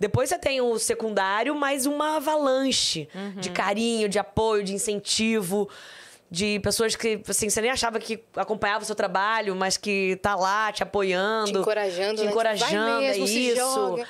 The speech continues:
Speaker 1: "Pô, fez bem, vai lá, vai arrasar, qualquer coisa que você fizer." É o que você quer ouvir, né? Você, é isso. O, acho que o grande lado positivo, a vantagem disso tudo,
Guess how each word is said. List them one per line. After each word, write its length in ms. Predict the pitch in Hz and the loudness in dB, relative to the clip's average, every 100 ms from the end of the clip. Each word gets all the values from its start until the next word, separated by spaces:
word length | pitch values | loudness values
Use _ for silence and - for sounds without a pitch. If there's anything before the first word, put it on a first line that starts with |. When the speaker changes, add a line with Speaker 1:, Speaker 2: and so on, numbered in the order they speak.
| - | -6
Speaker 1:
"Pô, 360 | - 269 254 202 | 0 2 2 0
fez 240 | 254 233 | 0 -2
bem, 440 | 180 226 247 247 233 | 0 0 2 2 2
vai 160 | 233 | 2
lá, 520 | 240 233 240 240 233 | 2 2 2 2 0
vai 160 | 214 233 | 0 -2
arrasar, 560 | 226 226 185 233 233 226 | 0 -2 0 0 0 0
qualquer 200 | 220 226 | -2 0
coisa 160 | 233 | 0
que 80 | 233 | 0
você 60 | 226 | -4
fizer." 600 | 233 196 214 226 233 214 - - - - | -2 0 2 4 2 0 -8 -16 -18 -6
É 140 | - 294 | 0 0
o 60 | |
que 60 | 285 | 0
você 100 | 330 | -2
quer 160 | 311 311 | 0 0
ouvir, 300 | 302 302 277 | 0 0 2
né? 280 | 214 214 - _ _ _ _ _ _ _ | 0 -4 -10 _ _ _ _ _ _ _
Você, 160 | - 175 | -6 0
é 560 | 175 175 170 160 160 | 2 4 2 2 0
isso. 320 | 233 240 - 143 | 0 0 -2 -4
O, 420 | 135 110 120 139 - - - - | -4 -6 -6 -8 -10 -20 -20 -14
acho 120 | - | -8
que 80 | 180 | -4
o 280 | 175 160 156 | -2 -4 -4
grande 400 | 147 208 240 220 202 175 | 0 2 2 2 2 2
lado 320 | 160 165 175 165 | 0 0 0 0
positivo, 500 | 175 160 - 175 165 | 0 0 -2 0 0
a 40 | |
vantagem 500 | 156 156 165 170 185 | 0 0 0 0 -2
disso 240 | 160 - | -2 -4
tudo, 440 | 151 170 185 196 | -2 0 0 0